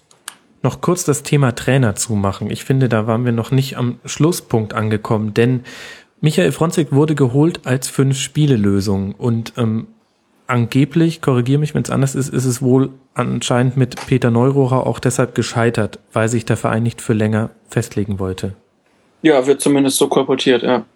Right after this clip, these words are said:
Speaker 1: Genau, also ist das, was man vermuten kann zumindest. Ich fand das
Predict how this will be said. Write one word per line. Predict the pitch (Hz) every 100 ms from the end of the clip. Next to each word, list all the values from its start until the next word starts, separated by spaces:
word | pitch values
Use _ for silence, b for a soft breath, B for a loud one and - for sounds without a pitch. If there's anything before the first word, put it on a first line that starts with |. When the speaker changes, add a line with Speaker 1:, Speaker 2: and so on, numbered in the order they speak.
| _ _
Speaker 1:
Genau, | 120 101 90 -
also | 101 101
ist | 101 -
das, | 104 - 131
was | 101 107
man | 101 110 - _
vermuten | - - 117 120 135 120 101
kann | 101 98
zumindest. | - 104 101 120 156 - B B B B B B -
Ich | -
fand | 151 185
das | 180 170 -